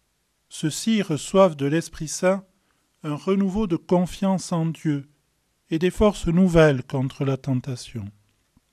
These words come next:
L'Église tout entière commande les malades au Seigneur souffrant et glorifié pour qu'il les sauve et les relève. Dans le trouble où peut le mettre une maladie sérieuse,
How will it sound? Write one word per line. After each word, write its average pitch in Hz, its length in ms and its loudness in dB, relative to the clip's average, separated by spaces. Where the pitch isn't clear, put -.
L'Église 151 320 0
tout - 180 0
entière 165 460 2
commande 151 300 2
les 143 60 4
malades 147 360 2
au 131 80 -2
Seigneur 131 380 -2
souffrant 143 560 -2
et 120 80 -4
glorifié 131 680 -4
pour 185 200 -2
qu'il 165 220 -2
les 147 140 0
sauve 135 440 -2
et 123 80 -4
les 117 120 -6
relève. 98 480 -12
Dans 123 140 -4
le 131 120 0
trouble 180 420 -2
où 113 60 -4
peut - 180 -2
le 135 140 2
mettre 143 380 0
une 120 120 0
maladie 120 400 -4
sérieuse, 147 640 -2